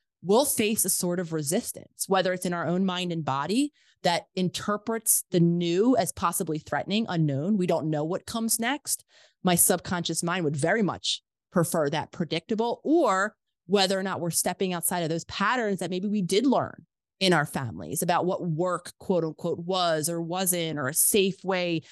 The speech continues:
you know, to navigate or manage our finances, everything that I do think applies to conversations when we're interested in creating our own business or going outside of those learned parameters. Similarly, I experience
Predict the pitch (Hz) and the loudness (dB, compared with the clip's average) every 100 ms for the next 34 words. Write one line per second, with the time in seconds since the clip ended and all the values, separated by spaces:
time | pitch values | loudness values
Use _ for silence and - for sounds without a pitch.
0 | - 180 175 - 175 165 175 170 175 165 | -4 0 0 0 -2 -2 -2 -2 -2 -2
1 | 165 165 170 160 151 - 165 175 170 160 | -4 -4 -4 -6 -6 -2 -2 -2 -4 -4
2 | 143 165 170 175 170 165 151 156 165 170 | -4 -2 -4 -4 -4 -2 -2 -4 -6 -6
3 | 160 139 - - 254 226 160 151 180 - | -8 -10 -8 0 2 2 0 -2 -4 -6
4 | _ _ - 196 - 185 165 170 - 175 | _ _ 0 0 2 0 0 0 0 0
5 | - 170 170 165 160 160 160 _ _ - | -2 -4 -4 -4 -4 -4 -6 _ _ 2
6 | 311 254 220 196 170 156 175 160 151 147 | 4 4 2 2 0 -2 -4 -4 -4 -4
7 | 143 151 139 135 156 170 180 170 202 185 | -4 -4 -2 -4 -4 -4 -4 -2 0 0
8 | 196 180 156 - - 156 160 180 202 196 | 0 -2 -2 -2 0 0 -2 -2 -2 -4
9 | _ _ _ - 180 165 175 160 156 147 | _ _ _ -2 2 4 4 0 -4 -6
10 | 139 - 143 139 135 143 - - - 156 | -6 -8 -6 -4 -4 -2 -4 -6 -10 -2
11 | - 214 202 175 175 - 165 175 156 160 | 4 4 4 2 0 -2 -4 -2 -2 -2
12 | - 196 208 190 165 | -2 0 0 0 0